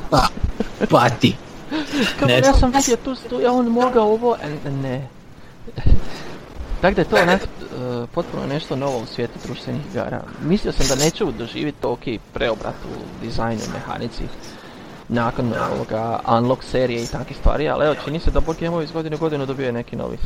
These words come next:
Speaker 2: štimul, nešto novo.
Speaker 1: Evo sad sam možda na brzaka pogledat, kaže, u, u Keyforgeu, ovom početnom, valjda planiraju dalje izdavat možda nekakve nove setove s novim frakcijama i to,
Speaker 2: Mhm.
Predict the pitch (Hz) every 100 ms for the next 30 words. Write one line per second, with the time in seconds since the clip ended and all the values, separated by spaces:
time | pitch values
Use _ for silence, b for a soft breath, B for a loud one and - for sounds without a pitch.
0 | - - - 78 80 - - - - -
1 | - 120 - 107 - - - - - -
2 | - - - - 143 135 165 151 139 139
3 | 170 123 123 120 120 131 160 - 131 117
4 | 117 - 160 165 147 131 B B B B
5 | B - 135 127 135 131 175 170 - 117
6 | 120 127 180 - 123 123 127 131 156 -
7 | 113 110 120 127 120 127 135 123 123 120
8 | 117 113 123 117 117 123 120 123 - 120
9 | 123 104 - 113 123 110 - 120 113 98
10 | 110 - - 113 101 95 98 120 104 101
11 | - 120 117